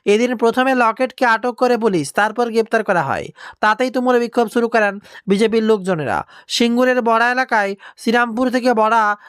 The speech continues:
যাওয়ার রাস্তায় টায়ার দিয়ে আগুন জ্বালাতে শুরু করে এবং তীব্র বিক্ষোভ দেখায়। পথ অবরোধ শুরু করেন সিঙ্গুর বিধানসভার বিজেপি কর্মীরা। ব্যাপক যানজট তৈরি হয়, পুলিশে পুলিশে ছয় লাভ গোটা এলাকা। শেষে পুলিশের হস্তক্ষেপে পরিস্থিতি ধীরে ধীরে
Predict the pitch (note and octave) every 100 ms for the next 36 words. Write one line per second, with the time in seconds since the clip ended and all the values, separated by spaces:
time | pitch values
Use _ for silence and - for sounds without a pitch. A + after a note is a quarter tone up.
0 | _ D#3+ G3 A3 A#3 B3 - A3+ G#3+ G#3
1 | G3+ G#3+ A#3+ A3+ B3 A3+ A3 B3 A#3 A#3
2 | A#3 A3+ - A#3 G#3+ F#3+ F#3 - - G3
3 | G#3+ A3 A#3 G#3+ A3+ A3 A3 - G#3+ F#3+
4 | E3+ A2+ F#2+ - - _ A3 A#3 B3 B3
5 | B3 A#3 B3 A#3 A3+ G#3+ G#3+ - - -
6 | A3+ A3+ A#3 A#3 A#3 A#3 A#3 A3 G3 A3
7 | G#3 F#3+ D#3+ A#2 - - - E3 G3+ -
8 | B3 G#3 A#3 A#3 A#3+ A#3 A#3+ A3 G3 D#3
9 | F#2+ - - - A3+ A3+ C4 A#3+ B3 A#3
10 | F3+ F3+ - - A3+ A3 A3+ A#3+ A3 G3
11 | A3 A3+ G#3+ G3+ F3 A#2 G2 - - -
12 | G#3 A#3 A3+ A#3 A3+ A3+ A3 - A#3 B3+
13 | B3 A#3 A3+ A#3+ A3+ G#3+ A#3+ G#3+ G3